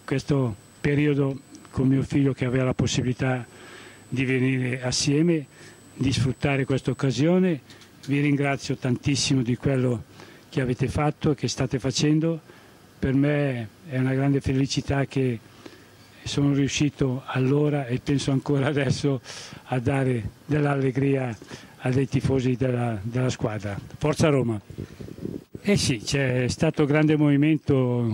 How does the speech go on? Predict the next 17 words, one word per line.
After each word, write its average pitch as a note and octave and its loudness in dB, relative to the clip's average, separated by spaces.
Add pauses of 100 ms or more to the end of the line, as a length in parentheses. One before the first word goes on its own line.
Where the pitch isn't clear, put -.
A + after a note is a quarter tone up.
(120)
in B2 2
questo C#3 2
campionato, C#3 2
la B2+ 2
Roma C3+ 2 (720)
credo C3+ 0
che B2+ 0
sia, B2 0
sia C3 0
la B2+ 0
squadra C#3 0
veramente B2+ 2 (220)
<clears throat> - 2
che B2 -2
si - 0
è C3 4
esposta, B2 0